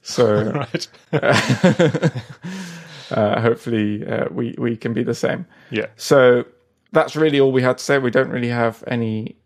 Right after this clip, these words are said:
Speaker 1: topics, uh, this week. I've got a very sore throat, so I'm close to the limit of how much talking I can do.
Speaker 2: Mm.
Speaker 1: But we just wanted to let everyone know,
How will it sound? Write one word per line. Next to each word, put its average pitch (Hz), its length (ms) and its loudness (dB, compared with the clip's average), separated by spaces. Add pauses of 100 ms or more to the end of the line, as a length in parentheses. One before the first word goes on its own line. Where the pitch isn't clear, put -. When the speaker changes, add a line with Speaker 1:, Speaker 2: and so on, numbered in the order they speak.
(240)
Speaker 1:
topics, - 600 -6 (360)
uh, 120 200 -4
this - 260 -6
week. 143 360 -4
I've 127 160 -2
got 127 100 -4
a 123 40 -6
very 123 200 -4
sore 131 200 -4
throat, 123 420 -2
so 120 380 -4 (180)
I'm 113 380 -6
close - 280 -2
to - 60 -14
the - 80 -8
limit 120 280 -4
of 120 80 -8
how 139 140 -8
much - 180 -12
talking 127 300 -4
I 120 60 -2
can 117 180 -6
do. 143 180 -4 (140)
Speaker 2:
Mm. 110 240 -6 (300)
Speaker 1:
But - 480 -2
we - 80 -10
just - 180 -6
wanted - 240 -4
to - 80 -10
let 123 180 -4
everyone 123 440 -6
know, 123 300 0